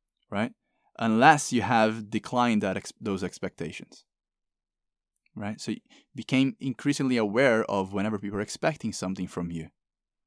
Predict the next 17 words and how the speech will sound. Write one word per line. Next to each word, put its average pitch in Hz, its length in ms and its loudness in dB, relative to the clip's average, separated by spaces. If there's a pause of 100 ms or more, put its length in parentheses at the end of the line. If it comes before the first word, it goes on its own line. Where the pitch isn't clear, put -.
(140)
and, 90 280 -6
and 90 140 -8
voicing 92 440 -2
that 92 140 0
out 127 200 0 (140)
and, 90 200 -8
and 90 180 -4
doing 117 280 0
that. 82 200 -8 (1600)
Four, 160 440 4 (680)
what 110 280 4
you 131 140 4
say 135 580 2 (220)
is 107 560 0 (200)
so, 95 540 0
is, 104 340 -4
is, - 440 -4